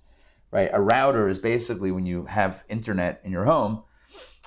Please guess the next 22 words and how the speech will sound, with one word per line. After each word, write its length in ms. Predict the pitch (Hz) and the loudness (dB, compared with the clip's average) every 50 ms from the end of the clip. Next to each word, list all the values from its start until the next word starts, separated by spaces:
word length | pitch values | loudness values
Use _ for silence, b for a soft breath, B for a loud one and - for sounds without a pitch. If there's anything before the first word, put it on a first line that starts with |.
| - | -12
So 120 | - - 110 | -6 -4 -2
the 140 | 98 101 104 | -2 -2 -2
internet 340 | 123 110 131 123 113 101 | -2 -2 0 0 0 0
comes 320 | - - 113 101 104 92 107 | 0 0 0 0 0 0 0
in 200 | 110 104 104 101 | 0 0 0 -2
through 600 | - - - 98 101 98 98 98 90 85 85 - - | -6 -8 -6 -2 0 2 2 2 2 0 -2 -6 -8
wires, 880 | - 98 92 87 87 85 80 78 90 131 139 139 - - - - - - | -2 0 2 2 2 2 0 0 0 -2 -2 -4 -8 -10 -12 -16 -18 -12
through 160 | - - 87 | -8 -8 -6
some 240 | 90 - - 95 90 | -6 -4 -6 -6 -4
sort 240 | - - 92 87 87 | -2 -2 0 2 2
of, 260 | 87 85 85 - - | 0 0 -2 -6 -6
you 80 | 90 87 | -4 -2
know, 140 | 76 69 | -2 -2
wire, 480 | 76 82 87 95 87 90 92 95 95 - - 107 | 0 2 4 6 6 8 6 4 2 0 -4 -2
typically 280 | - - 143 - 92 87 | 0 2 2 2 2 2
a 60 | 82 | 4
wire 280 | 90 98 92 92 92 95 | 6 6 6 6 4 2
connection. 600 | - - 85 80 87 90 - - 123 151 156 - - - - _ _ - - - - - - | 0 -4 -6 -6 -6 -8 -6 -4 -4 -4 -4 -6 -12 -20 -20 _ _ -20 -20 -20 -20 -14 -10
And 140 | - 92 | -4 4
then 400 | 95 139 185 190 160 139 135 127 | 6 8 10 10 8 8 6 6
you 140 | 117 127 135 | 6 4 4
can 480 | - - 143 131 113 113 113 107 - | 6 4 4 6 6 6 4 4 2